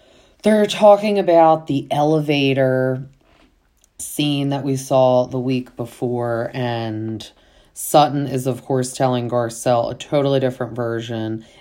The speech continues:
and Kyle is telling Dorit kind of the version I'm more on the side of. I mean, Sutton was a little erratic and strange, and she was exaggerating. Like, yes, of course,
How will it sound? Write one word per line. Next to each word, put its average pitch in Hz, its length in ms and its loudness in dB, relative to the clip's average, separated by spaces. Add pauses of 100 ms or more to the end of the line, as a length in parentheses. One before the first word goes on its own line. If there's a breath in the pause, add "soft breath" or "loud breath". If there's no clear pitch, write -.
and 127 200 -2
Kyle 123 800 0 (420 soft breath)
is 123 640 -4 (160)
telling 156 360 0
Dorit 302 300 0
kind 339 260 -2
of 403 180 0
the 381 200 0
version 190 480 0
I'm 113 600 -6
more 123 380 -6
on 117 180 -10
the 107 100 -10
side - 380 -12
of. - 260 -10
I 143 100 -4
mean, 139 340 -4
Sutton 175 420 -2
was 131 200 0
a 135 60 -2
little 127 340 0
erratic 113 560 -4
and 117 160 -10
strange, 117 680 -6 (200 loud breath)
and 175 160 0
she 190 120 0
was 151 200 4
exaggerating. 113 720 -6
Like, 131 220 -6
yes, 196 260 4
of - 220 -6
course, 156 400 -4